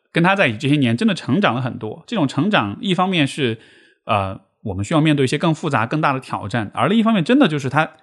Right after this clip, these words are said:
教了我很多，他给予了我很多支持，改变了我很多。一开始我还有些抗拒，但是后来慢慢的，当我允许被他改变，当我允许去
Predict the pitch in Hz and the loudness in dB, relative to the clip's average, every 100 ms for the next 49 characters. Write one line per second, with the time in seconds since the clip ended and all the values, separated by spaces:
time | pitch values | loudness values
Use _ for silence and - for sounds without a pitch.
0 | _ - 208 277 294 113 113 110 101 - | _ 2 4 6 4 2 -2 -4 -8 -10
1 | - _ _ _ _ 165 - 127 233 156 | -14 _ _ _ _ -8 2 4 6 6
2 | 123 165 117 104 101 165 196 - 113 120 | 4 2 0 -2 -6 -6 -6 -6 -6 -6
3 | 87 90 226 165 120 135 117 90 92 92 | -6 -4 0 0 0 -2 -4 -8 -12 -12
4 | _ _ - 180 233 311 - 117 113 123 | _ _ -6 0 2 2 2 0 0 -2
5 | 101 120 - 139 110 101 147 160 208 185 | -2 -2 0 0 0 0 0 4 2 4
6 | 175 175 170 117 - - - _ 185 185 | 2 2 4 2 -2 -16 -20 _ 2 4
7 | 131 107 160 240 110 117 127 135 104 87 | 4 6 6 6 4 -2 -2 -2 -2 -4
8 | 120 101 156 143 101 139 208 104 - 131 | -4 0 0 0 0 -2 -4 -6 -4 -4
9 | 104 | -4